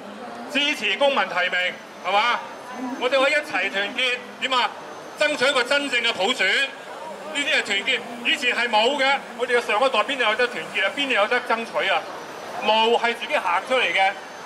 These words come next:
自己點行啊？你睇下出埃及記，佢哋呢班人係一齊嘅。離開埃及本嚟受埃及嘅壓制嘅。你知道以色列人係一個好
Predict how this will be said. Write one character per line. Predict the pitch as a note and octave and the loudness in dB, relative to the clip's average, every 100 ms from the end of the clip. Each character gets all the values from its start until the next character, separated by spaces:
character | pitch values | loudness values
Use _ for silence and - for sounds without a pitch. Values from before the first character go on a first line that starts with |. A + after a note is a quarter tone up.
| - - | -14 -8
自 | A3+ | -4
己 | D4 | -2
點 | D4 | -2
行 | G#3+ E3+ F3 | 0 0 0
啊？ | G3+ D4+ - - A3+ | 0 -2 -6 -10 -2
你 | |
睇 | |
下 | C#4+ C4+ | 2 4
出 | D4+ | 4
埃 | C#4+ C4+ | 4 4
及 | G#3+ - | 0 0
記， | G#3+ G3 - - - - - - - - - A#3+ | -2 -2 -4 -12 -16 -16 -14 -14 -14 -14 -6 -2
佢 | |
哋 | B3 | 0
呢 | - | 2
班 | C#4+ C4 | 0 2
人 | F3 - - - - | -2 -4 -12 -14 -4
係 | A3 | -2
一 | - | 2
齊 | D4 - - F3 F#3 G#3 | 0 0 -2 0 0 0
嘅。 | A3+ F#3+ - - - - - - - - - - | 0 0 -4 -14 -14 -12 -12 -12 -14 -14 -8 -2
離 | F#3 G3 | 2 2
開 | G#3 C#4+ C4+ | 4 4 4
埃 | C4+ C4 | 2 4
及 | G#3 F#3+ | 2 0
本 | A#3+ | -2
嚟 | G#3+ | -2
受 | F#3+ F3+ A3 | 2 0 2
埃 | A#3 | -2
及 | - F#3 - | 0 -2 0
嘅 | F3+ | 0
壓 | F#3 F3 | 0 0
制 | F#3+ | 0
嘅。 | E3+ D#3 C#3+ - - | -2 -2 -6 -10 -6
你 | C4+ | -4
知 | D#4 | 0
道 | C#4+ A#3 | 2 2
以 | B3+ | 0
色 | D4+ | -4
列 | A#3 | -2
人 | F3+ | 0
係 | A#3 C4 | 2 2
一 | |
個 | B3+ | 2
好 | F#3 | 2